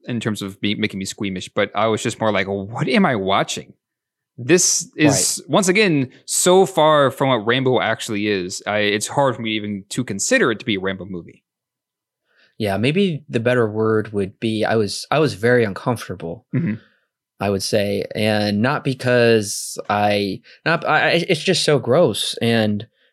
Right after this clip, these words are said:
Speaker 2: dehumanizing. And when he, when he's pulling out his collarbone, over the top. Are you
Speaker 1: Oh, yeah.
Speaker 2: kidding me?
Speaker 1: Yeah.
Speaker 2: You're ripping out his collarbone. And then, especially by the end, I was done. When he rips open his chest,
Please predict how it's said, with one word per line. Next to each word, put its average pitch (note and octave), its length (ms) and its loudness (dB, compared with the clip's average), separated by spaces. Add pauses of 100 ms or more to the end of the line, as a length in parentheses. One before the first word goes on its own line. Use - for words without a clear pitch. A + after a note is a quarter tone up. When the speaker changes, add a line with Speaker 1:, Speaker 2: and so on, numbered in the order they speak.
(160)
Speaker 2:
dehumanizing. A2 1080 0
And A2 260 2
when D#3 100 2
he, C3+ 240 0
when E3+ 140 2
he's C#3+ 80 0
pulling G3 300 2
out C3 120 4
his - 80 -6
collarbone, C3+ 640 2 (340)
over A#2+ 180 2
the G2+ 120 -4
top. - 320 -10 (320)
Are A2+ 80 -2
you G#3 60 4
Speaker 1:
Oh, - 60 8
yeah. - 60 2
Speaker 2:
kidding C#3+ 220 2
me? C3+ 280 0
Speaker 1:
Yeah. F#2 240 -4
Speaker 2:
You're G#2 140 -2
ripping B2+ 320 0
out B2 120 2
his G#2 100 -4
collarbone. B2+ 580 0 (240)
And C3 200 2
then, D#3+ 260 4
especially E3 440 2
by C3+ 160 4
the A#2+ 160 0
end, B2 320 2
I A#2 120 2
was G2+ 160 -2
done. G2+ 400 -4 (140)
When A2+ 180 0
he G#2 420 -2 (480)
rips B2+ 440 -2
open C3+ 280 2
his A2+ 220 -2
chest, - 480 -2